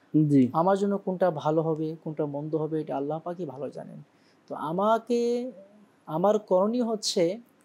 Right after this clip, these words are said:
Speaker 2: আমি যেন আমার অবস্থান থেকে ঠিক থাকি, অর্থাৎ আল্লাহ পাকের হুকুম আহকাম পালন করি, নিজেকে গুনাহ থেকে বেঁচে রাখি, এগুলো হচ্ছে আমার করণীয়।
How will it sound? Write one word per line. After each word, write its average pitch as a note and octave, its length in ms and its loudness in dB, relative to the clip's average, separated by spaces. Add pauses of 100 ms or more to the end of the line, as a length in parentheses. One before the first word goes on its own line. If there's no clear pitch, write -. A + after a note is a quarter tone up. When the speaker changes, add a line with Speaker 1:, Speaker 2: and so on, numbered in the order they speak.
(160)
Speaker 2:
আমি G3 280 -2
যেন G#3 300 0
আমার E3+ 380 -2
অবস্থান F3 640 -4
থেকে G#3+ 440 -4 (140)
ঠিক G3 260 0
থাকি, D#3 320 -4 (300)
অর্থাৎ F3+ 220 0
আল্লাহ F#3 280 2
পাকের F3+ 380 0 (500)
হুকুম F3+ 300 0
আহকাম F3+ 380 0
পালন F3+ 340 0
করি, F3 220 -2 (420)
নিজেকে E3+ 300 2
গুনাহ D#3 320 -4
থেকে F#3 260 -4
বেঁচে E3+ 340 0
রাখি, E3+ 340 -2 (440)
এগুলো A3+ 240 4
হচ্ছে A3+ 200 -2
আমার E3 320 -4
করণীয়। C3+ 420 -8